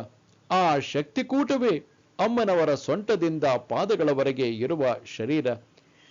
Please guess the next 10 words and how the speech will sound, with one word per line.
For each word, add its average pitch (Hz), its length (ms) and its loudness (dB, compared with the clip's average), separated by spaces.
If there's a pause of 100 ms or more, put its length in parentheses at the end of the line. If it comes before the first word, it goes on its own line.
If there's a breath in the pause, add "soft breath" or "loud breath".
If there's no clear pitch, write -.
(100)
ಸೃಷ್ಟಿ 269 500 -2
ಶಕ್ತಿಗದು 175 920 -2
ಪ್ರತಿರೂಪ. 151 680 0 (560)
ಮೂಲಾಧಾರದಲ್ಲಿನ 170 1200 2
ಕುಂಡಲಿನಿ 175 680 -2
ಶಕ್ತಿಗೆ 147 840 -2
ಇದು 147 340 -2
ಆವಾಸ 147 520 -4
ಸ್ಥಾನ. 123 480 -6 (1000)
ಮೂಲಾಧಾರ, 135 800 0